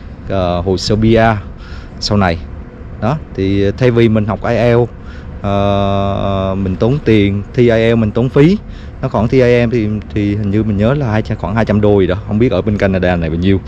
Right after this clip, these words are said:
Nhưng mà tại Việt Nam thì hơn hai trăm đô. Học, học thì nếu mình tự học thì không tốn tiền, nhưng mà nếu mà mình học, ờ, qua những cái kênh khác thì tốn tiền. Thì cái này thì họ dạy miễn phí và mình, mình, ờ, có thể test cái, lấy cái certificate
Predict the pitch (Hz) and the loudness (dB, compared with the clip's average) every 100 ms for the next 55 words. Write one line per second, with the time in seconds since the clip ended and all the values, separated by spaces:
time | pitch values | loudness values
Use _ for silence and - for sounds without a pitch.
0 | - - - 104 90 85 82 85 92 92 | -10 -14 -8 -2 0 0 -2 -2 0 0
1 | 87 92 95 95 90 92 95 95 92 - | 0 0 0 -2 -2 0 2 2 0 -8
2 | - - - - - 92 78 - 85 85 | -16 -12 -10 -10 -6 -4 -4 -6 -4 -2
3 | 95 131 101 85 85 90 - 98 95 123 | -2 0 -2 0 0 0 0 -2 0 -2
4 | 123 110 98 104 95 95 101 123 143 107 | 0 2 2 2 0 0 0 0 0 0
5 | 101 98 98 104 - - - - 98 85 | 0 0 -2 -4 -8 -12 -14 -8 -6 -4
6 | - 104 101 98 110 101 117 123 - 110 | -2 0 2 2 2 2 0 0 0 0
7 | 139 147 113 127 107 90 98 90 117 113 | 0 0 0 0 0 0 -2 -2 -2 0
8 | 95 92 90 82 92 85 92 92 95 131 | 0 0 -2 0 0 0 0 -2 2 2
9 | 151 98 87 85 - - - - 98 92 | 2 0 0 -4 -8 -14 -14 -10 -4 -2
10 | 90 87 87 87 87 87 85 - 87 95 | 0 0 0 0 0 -2 -2 0 0 0
11 | - 143 - - - 113 123 117 127 131 | 0 -2 -4 -12 -2 2 2 2 0 2
12 | 123 135 139 - 117 117 104 113 - 107 | 2 2 0 -2 -2 -2 -2 -4 2 4
13 | 107 | 4